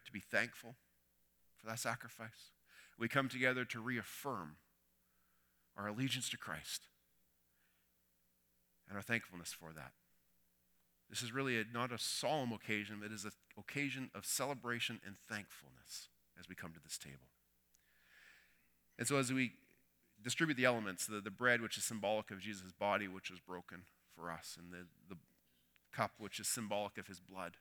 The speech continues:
which is poured out for us. I want to give you just a moment to, to prepare your hearts. This is open to anybody here who has accepted Christ as their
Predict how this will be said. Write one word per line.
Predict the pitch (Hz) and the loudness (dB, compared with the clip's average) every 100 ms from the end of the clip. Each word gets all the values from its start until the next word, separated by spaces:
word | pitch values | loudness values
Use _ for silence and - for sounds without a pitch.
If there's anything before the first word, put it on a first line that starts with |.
| _ _ _ - | _ _ _ -18
which | 104 | -16
is | - - | -16 -10
poured | 90 | -6
out | 85 | -6
for | - 85 | -8 -16
us. | 82 - - - _ _ _ _ - - - - | -14 -10 -10 -12 _ _ _ _ -20 -20 -20 -2
I | 139 | 4
want | 165 | 6
to | |
give | 156 | 8
you | |
just | 139 147 | 6 4
a | |
moment | 131 131 131 117 - | 4 6 4 2 0
to, | 120 113 110 - | 2 4 2 -2
to | 113 | -4
prepare | - 110 143 131 | -4 -4 4 4
your | 107 | 4
hearts. | - - - - - _ _ _ _ _ - - - - | -2 -10 -10 -8 -8 _ _ _ _ _ -20 -20 -16 0
This | 143 | 2
is | 170 | 6
open | 151 156 147 | 6 6 4
to | 135 | 6
anybody | 135 147 139 147 | 6 6 6 4
here | 127 135 147 | 4 4 4
who | 117 | 4
has | 123 120 | 0 0
accepted | - 135 127 - | 0 0 -2 -2
Christ | - 110 | 0 0
as | 101 | -2
their | 107 104 | -4 -4